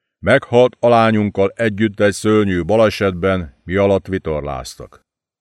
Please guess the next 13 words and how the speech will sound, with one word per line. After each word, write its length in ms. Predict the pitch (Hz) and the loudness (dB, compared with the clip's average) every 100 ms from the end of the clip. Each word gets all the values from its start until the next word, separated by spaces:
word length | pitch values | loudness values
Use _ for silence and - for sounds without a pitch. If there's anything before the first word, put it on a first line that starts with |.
| _ _ _ _ _ _ _ - | _ _ _ _ _ _ _ -4
Olivia 460 | 147 143 123 120 | 0 0 0 -2
lélegzete 680 | 117 110 110 95 107 107 98 | 0 0 0 -2 -6 -8 -10
elállt, 600 | 101 90 82 80 73 _ _ | -8 -6 -4 -6 -10 _ _
és 220 | 90 80 | -12 -6
gyorsan 480 | 110 139 123 127 113 | -4 -4 -4 -8 -6
elfelejtette, 1160 | 107 107 101 104 98 92 92 87 - 90 85 _ | -4 -4 -4 -2 -2 -2 -6 -8 -8 -8 -8 _
amit 280 | 90 85 73 | -10 -10 -12
az 180 | 71 - | -16 -6
imént 360 | 110 104 92 | -4 -2 -4
gondolt. 640 | 76 73 65 62 - _ _ _ _ _ | -8 -12 -14 -18 -20 _ _ _ _ _
Erre 320 | 90 92 92 | -6 -6 -4
nem 140 | 101 95 | -4 -6
számított. 840 | - 85 76 67 - - _ _ | -8 -10 -10 -14 -18 -20 _ _